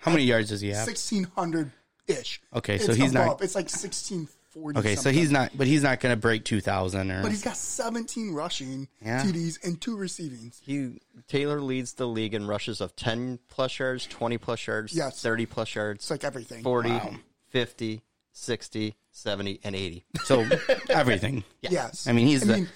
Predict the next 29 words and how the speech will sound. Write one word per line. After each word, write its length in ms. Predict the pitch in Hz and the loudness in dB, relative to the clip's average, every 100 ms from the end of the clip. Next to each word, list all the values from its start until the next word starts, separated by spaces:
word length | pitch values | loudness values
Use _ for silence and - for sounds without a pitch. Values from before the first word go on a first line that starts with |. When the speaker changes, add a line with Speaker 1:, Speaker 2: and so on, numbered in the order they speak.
| - | -8
Speaker 2:
if 80 | 208 | 2
Speaker 1:
clear 120 | 156 135 | 4 6
Speaker 2:
there, 60 | |
Speaker 1:
and 80 | 117 | 4
concise. 500 | 117 104 - 107 104 | 2 2 2 0 0
Speaker 2:
if 100 | 196 | -2
there 140 | 202 208 | 0 2
was 220 | 185 147 | 2 0
gonna 240 | 165 208 | -2 -2
be 240 | 165 175 165 | -2 0 -2
a 40 | |
year, 280 | 139 175 139 | 0 -2 -2
I 120 | 165 | -4
think 200 | 240 277 | 0 -2
he 80 | 151 | 0
needs 180 | 147 131 | -2 -4
to 40 | 127 | 0
be 140 | 147 | 0
in 60 | 143 | 0
consideration, 720 | 131 127 175 143 139 151 - 120 | -4 -4 -2 -2 -6 -6 -8 -10
especially, 460 | - 247 214 180 160 - _ | -4 -2 0 -2 -4 -8 _
Speaker 3:
Yeah. 80 | - | -2
Speaker 2:
okay, 180 | 180 147 | -2 -2
let's 160 | 202 - | -4 -4
say 180 | 190 156 | -4 -2
Rodgers 560 | 151 160 160 160 147 - _ _ _ _ 156 | 0 0 2 0 -2 -6 _ _ _ _ 2
doesn't 360 | 185 160 156 | 2 2 -2
finish 240 | 151 143 135 | 0 0 -2
strong, 440 | - 135 131 135 | -4 -2 -2 -4